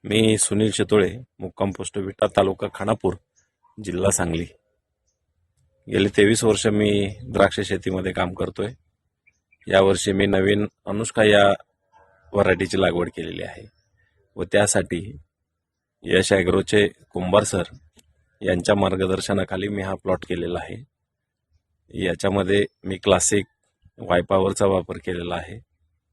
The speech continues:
तसेच, अ, दर वीस दिवसानंतर, अ, ब्युटिल ॲनालिसिस करून खतांच्या मात्रा दिलेल्या आहेत. खतांचा खर्च खूप कमी झालेला आहे याच्यामध्ये.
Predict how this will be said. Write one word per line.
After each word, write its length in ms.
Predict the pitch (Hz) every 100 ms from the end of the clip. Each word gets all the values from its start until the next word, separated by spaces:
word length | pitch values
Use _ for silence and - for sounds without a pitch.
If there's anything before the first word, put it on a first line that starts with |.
| _ _ _ _ _ _ 90
तसेच, 440 | - 92 85 -
अ, 340 | 92 92 90 92 98 - _ _ _ _ - _ _ _ _ -
दर 300 | 98 101 113
वीस 280 | 104 107 98
दिवसानंतर, 680 | 101 95 95 92 90 - 87 - _ _ _ _ _ _ _ _ -
अ, 360 | 107 104 110 - - - _ _
ब्युटिल 360 | - 98 110 107
ॲनालिसिस 540 | 101 98 95 - 101
करून 360 | - 107 104 120 -
खतांच्या 420 | - 107 98 92 95
मात्रा 320 | 95 - 98
दिलेल्या 380 | 90 90 92 107
आहेत. 120 | -
खतांचा 380 | 101 - 104 110
खर्च 400 | - 104 - - -
खूप 200 | - 156 -
कमी 220 | 98 92
झालेला 320 | 90 85 87
आहे 80 | -
याच्यामध्ये. 400 | - - - -